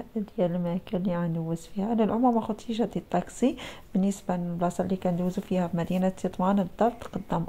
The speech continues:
اوتيل الشمس. شديت الطاكسي، آه، صغير بشي سبعة ديال الدراهم، واحد المسافه اللي هي قصيره ماشي كبيره بزاف، ماشي بعيده بزاف، يعني ما، ما الجهه ديال الثانيه در الرمل حتى الجهه ديال اوتيل الشمس.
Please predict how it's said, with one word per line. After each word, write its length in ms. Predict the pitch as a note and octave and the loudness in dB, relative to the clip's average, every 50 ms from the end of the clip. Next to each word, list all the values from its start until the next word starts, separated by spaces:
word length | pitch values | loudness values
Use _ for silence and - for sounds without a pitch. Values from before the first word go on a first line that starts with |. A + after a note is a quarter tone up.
| - | -4
اوتيل 240 | - F#3 - - F3 | -4 -4 0 0 0
الشمس. 480 | E3 E3 - - A#3 B3+ E4+ - - - - - - - - - - - - - - - - - - - - - - | 0 0 0 2 4 4 4 2 -6 -16 -18 -20 -18 -16 -16 -18 -18 -18 -20 -20 -20 -20 -20 -20 -20 -20 -20 -18 -8
شديت 280 | - - B3 B3+ B3+ G#3+ | 0 2 2 2 4 0
الطاكسي، 640 | G#3+ - - G3 G3 - - - - F#3+ G3+ G#3+ - - - - - - - - - - | 0 2 0 0 0 0 -2 0 4 4 4 4 2 -4 -10 -14 -14 -16 -18 -8 2 4
آه، 420 | D4 C4 B3+ A#3 B3+ B3+ A#3+ A3+ | 6 8 8 8 8 8 6 6
صغير 400 | B3+ B3 - F#3+ F#3+ B3 F4+ G#4 - - | 4 2 4 6 8 8 8 6 2 -4
بشي 180 | - - - G#3+ | -4 -4 -4 -4
سبعة 300 | A3 - F3+ F#3 - F#3 | -2 -2 0 2 2 2
ديال 280 | F#3 F#3+ F#3+ E3+ - | 2 2 0 0 -2
الدراهم، 500 | - - F3 - F3 F3 F3+ F#3 G#3 B3+ F4+ F4+ D#4 | -2 -4 -2 0 2 2 2 2 2 0 0 0 -2
واحد 160 | A#3+ A#3+ - - | -2 -2 0 0
المسافه 480 | F#3 G3 F#3 F3+ - - G3 - - F#3 | 2 2 2 2 2 0 0 0 0 0
اللي 260 | G3 F#3+ F#3+ F#3 F#3+ | 2 2 0 2 2
هي 180 | G3 F#3 F3+ F#3+ - - - | 2 0 0 -2 -6 -12 -16
قصيره 400 | - - - G3 F3+ G3+ G3 F3+ | -16 -4 0 0 2 2 2 2
ماشي 320 | F3 G3 G3+ - - G#3+ | 2 0 -2 -2 -4 -6
كبيره 260 | - - E3+ E3+ F#3 | -4 -4 -2 0 0
بزاف، 380 | F3 F#3+ G3 G3 - - - - - | 0 0 -2 -4 -4 -6 -8 -4 -4
ماشي 180 | A#3 - - D4 | -2 -2 2 4
بعيده 240 | A#3 G3 G3 F#3+ | 4 4 4 2
بزاف، 340 | F#3 - - - F#3 F3+ - | 0 -2 0 0 0 0 2
يعني 240 | F#3 F3+ F3 E3 F3 | 0 0 0 0 0
ما، 260 | F3 F3 F3+ F3+ F3 F#3+ - - - - - - - - - - - - | 0 2 2 0 0 0 -4 -10 -14 -14 -14 -16 -16 -16 -14 -10 -8 -4
ما 420 | F#3+ F3+ F3+ F3+ F3 F3 F3+ F3+ | -2 -2 0 0 2 2 2 2
الجهه 400 | F3 F3 - - G3 F3+ E3+ F#3+ | 0 -2 -4 -4 -2 -2 0 -2
ديال 240 | F3+ - - F3 E3+ | -2 0 -2 -2 -2
الثانيه 420 | F#3 F3+ - - - F3 E3+ E3+ E3+ | -4 -6 -4 -4 -2 -2 0 -2 -2
در 140 | E3+ - | -2 -2
الرمل 280 | - F#3 F#3+ F#3+ F3+ F#3 | -2 0 0 0 0 -2
حتى 280 | F3+ - - - - - | -4 -6 -10 -6 -4 -2
الجهه 520 | F3 E3+ E3+ F3+ F#3 G3 F3 D#3+ F3+ F#3+ F#3 F#3+ | -2 -2 -2 -2 -2 -4 -2 -2 -2 -4 -2 -2
ديال 280 | G3 F3+ F#3 F#3+ - - | -2 -2 -2 -4 -4 -4
اوتيل 260 | F3+ F3 - E3 D#3+ | -4 -2 -2 -2 -2
الشمس. 560 | E3+ - - - G#3+ B3 C#4+ D4+ - - E4 | -2 -2 -2 0 2 2 2 0 -2 -2 -2